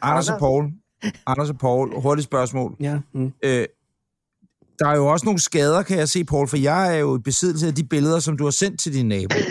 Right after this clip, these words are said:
Speaker 2: <laughs>
Speaker 1: øh, tidligere
Speaker 2: Ja.
Speaker 1: på dagen. Og der er jo nogle skader.
Speaker 3: Ja.
Speaker 1: Det er ganske rigtigt, at det er, øh, det, dit held er e-, e-, enormt i forhold til, at vinduerne på din store åbne terrasse der, eller st-, udstue, hvad vi skal kalde den,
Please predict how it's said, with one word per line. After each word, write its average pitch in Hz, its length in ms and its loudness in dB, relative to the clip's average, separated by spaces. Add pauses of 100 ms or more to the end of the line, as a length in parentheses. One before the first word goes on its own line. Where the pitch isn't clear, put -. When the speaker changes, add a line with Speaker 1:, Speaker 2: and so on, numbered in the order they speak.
(180)
Speaker 2:
<laughs> - 300 -6
Speaker 1:
øh, 107 260 2
tidligere 127 300 2
Speaker 2:
Ja. 160 40 2
Speaker 1:
på 170 60 -6
dagen. 101 260 -4
Og 104 120 -6
der 131 80 0
er 143 240 2
jo 214 60 2
nogle 185 180 2
skader. 156 640 2 (240)
Speaker 3:
Ja. 131 100 -4
Speaker 1:
Det 147 100 2
er - 40 -12
ganske 185 400 0
rigtigt, 139 300 -2 (140)
at 120 160 -4
det 127 260 0
er, 85 60 -4 (240)
øh, 113 140 -8
det, 131 160 -4 (280)
dit 180 160 -2 (120)
held 190 160 -2 (120)
er 139 220 0
e-, - 20 -6 (140)
e-, 123 580 -2
enormt 190 400 0
i 160 140 -2
forhold 151 280 -2
til, 151 260 -2
at 113 160 -4
vinduerne 151 500 0
på 139 120 -6
din 127 240 -4
store 143 380 -2
åbne 135 380 -2
terrasse 123 500 -4
der, 123 160 -2
eller 107 120 -8
st-, - 220 -10
udstue, 151 360 0
hvad 131 180 -2
vi 123 60 -10
skal - 160 -14
kalde 156 200 -2
den, 180 100 -8